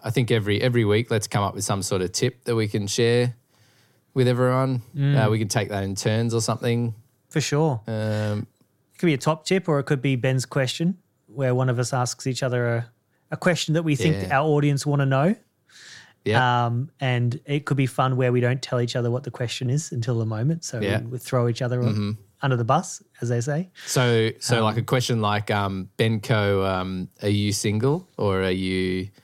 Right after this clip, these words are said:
Speaker 1: what's your married status?" Is it
Speaker 2: Uh,
Speaker 1: married? Would you say married status?
Speaker 2: No, I don't
Speaker 1: Is
Speaker 2: know
Speaker 1: that
Speaker 2: if it's
Speaker 1: what it
Speaker 2: ma-,
Speaker 1: is?
Speaker 2: marriage. No, I don't know if it's married status.
Speaker 1: Marital status?
Speaker 2: Marital status,
Speaker 1: What would
Speaker 2: maybe.
Speaker 1: I don't know.
Speaker 2: Um, yes, single. Single.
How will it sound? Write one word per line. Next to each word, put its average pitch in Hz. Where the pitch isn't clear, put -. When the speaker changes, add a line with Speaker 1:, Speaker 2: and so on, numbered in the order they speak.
Speaker 1:
what's 113
your 98
married 98
status?" -
Is 113
it 123
Speaker 2:
Uh, 123
Speaker 1:
married? 165
Would 175
you 151
say 156
married 170
status? 170
Speaker 2:
No, 254
I 294
don't 285
Speaker 1:
Is 294
Speaker 2:
know 277
Speaker 1:
that -
Speaker 2:
if 202
it's 131
Speaker 1:
what 127
it -
Speaker 2:
ma-, 160
Speaker 1:
is? 165
Speaker 2:
marriage. 151
No, 208
I 175
don't 196
know 180
if 151
it's 131
married 139
status. -
Speaker 1:
Marital 127
status? 135
Speaker 2:
Marital 139
status, 139
Speaker 1:
What -
would -
Speaker 2:
maybe. 131
Speaker 1:
I 104
don't 87
know. 92
Speaker 2:
Um, 131
yes, 214
single. 190
Single. 156